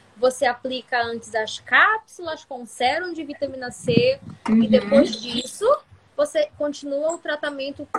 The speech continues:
Speaker 1: é, é, específico pra hidratação. Porque a gente também não pode esquecer, Dani,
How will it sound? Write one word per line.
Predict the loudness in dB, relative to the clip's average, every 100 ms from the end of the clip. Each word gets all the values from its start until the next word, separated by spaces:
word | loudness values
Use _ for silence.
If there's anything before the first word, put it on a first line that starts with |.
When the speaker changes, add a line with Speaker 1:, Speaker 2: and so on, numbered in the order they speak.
| -8 -6
Speaker 1:
é, | -2 -2 -2 -2 -2
é, |
específico | -2 -4 -4 -2 -4
pra | 0 0
hidratação. | 4 2 2 -2 -2 -6 -8 -20
Porque | -4
a | -2
gente | 0
também | -2 -2
não | -4
pode | 0 0 0
esquecer, | -6 -8 -2 2 4
Dani, | 2 -2 -4